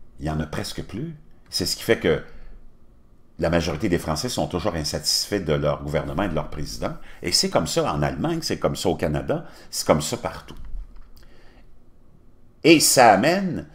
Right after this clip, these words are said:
une tension énorme au niveau de ces représentants-là qui veulent satisfaire leur base extrémiste. Et on en vient souvent à poser des gestes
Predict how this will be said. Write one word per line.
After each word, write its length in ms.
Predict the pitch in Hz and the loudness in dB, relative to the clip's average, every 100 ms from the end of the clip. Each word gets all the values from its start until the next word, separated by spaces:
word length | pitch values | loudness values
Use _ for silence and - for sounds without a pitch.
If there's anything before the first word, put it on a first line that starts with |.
| - - | -16 -2
une 200 | 87 80 | 0 2
tension 420 | 110 87 123 117 | 2 4 2 4
énorme 420 | 82 85 160 165 | 4 4 4 4
au 40 | 98 | 2
niveau 240 | 85 104 | 2 2
de 240 | 85 73 | 4 2
ces 420 | 71 - 73 65 - - - - | 2 -4 -4 -6 -12 -20 -20 -4
représentants-là 920 | 80 92 90 80 73 76 69 67 170 | 2 2 2 -2 -4 -4 -6 -4 -6
qui 120 | - 73 | -6 -2
veulent 340 | 90 156 117 | 0 0 -4
satisfaire 500 | - 80 - 117 123 | -4 -4 -4 -4 0
leur 200 | 101 73 | 0 0
base 440 | 73 131 135 - - - - | 0 -2 -4 -10 -12 -10 -8
extrémiste. 720 | 117 - 113 101 - - - - - - - - - - - - - | -6 -4 -2 0 -2 -2 -4 -8 -12 -18 -20 -20 -20 -16 -16 -16 -4
Et 120 | 85 | 0
on 100 | 80 | 2
en 120 | 76 | 0
vient 180 | - 95 | 0 -4
souvent 240 | - 80 | -4 -4
à 40 | 82 | -4
poser 300 | 73 69 90 | -6 -6 -4
des 160 | 71 | -4
gestes 480 | 64 85 95 - - | -4 -6 -6 -10 -12